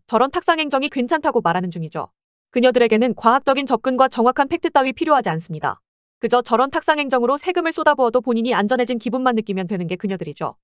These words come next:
그저 안전해진 기분에 공감만 되면 되는 우리 언나들의 모습이 놀라울 따름이네요.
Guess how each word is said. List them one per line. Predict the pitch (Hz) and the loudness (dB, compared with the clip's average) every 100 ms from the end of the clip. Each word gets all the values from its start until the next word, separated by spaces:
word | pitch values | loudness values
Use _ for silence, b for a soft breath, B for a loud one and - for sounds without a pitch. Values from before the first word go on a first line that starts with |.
| _ _ _ | _ _ _
그저 | 247 262 254 | 0 2 4
안전해진 | 214 277 285 277 | 4 2 0 -2
기분에 | 254 233 262 | -4 -2 -2
공감만 | 269 254 285 269 | 0 2 2 2
되면 | 240 214 202 | 2 0 0
되는 | 196 214 175 | -2 -2 -2
우리 | 226 240 | 0 2
언나들의 | 208 277 269 220 | 2 2 2 0
모습이 | 214 202 196 | -2 -2 0
놀라울 | 233 285 294 | 2 2 2
따름이네요. | 254 185 156 147 | 0 -2 -6 -8